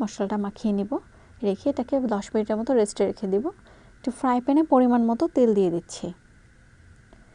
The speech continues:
তেল গরম হয়ে আসার পর একে একে আর মাছ ছেড়ে দিব। দেখতেই পাচ্ছেন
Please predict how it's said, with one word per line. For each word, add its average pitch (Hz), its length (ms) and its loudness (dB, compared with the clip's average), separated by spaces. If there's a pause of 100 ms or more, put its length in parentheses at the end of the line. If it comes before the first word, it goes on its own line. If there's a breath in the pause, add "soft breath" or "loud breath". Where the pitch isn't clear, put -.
(640 soft breath)
তেল 269 140 4 (100)
গরম 247 220 4
হয়ে 285 200 2
আসার 262 240 -6
পর 320 120 -2 (340)
একে 226 240 -4
একে 320 160 -4 (140)
আর 196 100 -2 (100)
মাছ 220 160 -2 (220)
ছেড়ে 214 300 2
দিব। 180 120 -2 (1120 soft breath)
দেখতেই 240 320 0
পাচ্ছেন 226 300 -4